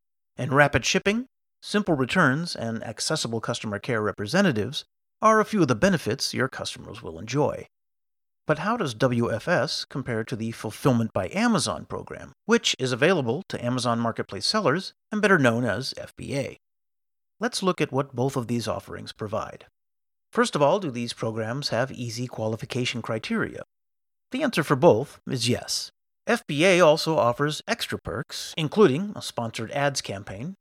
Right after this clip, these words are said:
and free monthly storage on select products for first-time users.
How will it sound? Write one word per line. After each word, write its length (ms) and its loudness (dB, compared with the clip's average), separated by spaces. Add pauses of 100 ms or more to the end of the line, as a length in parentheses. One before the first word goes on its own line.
(140)
and 240 -6
free 180 0
monthly 340 -2
storage 500 2
on 120 0
select 340 0
products 600 2
for 140 -2
first-time 520 -6
users. 520 0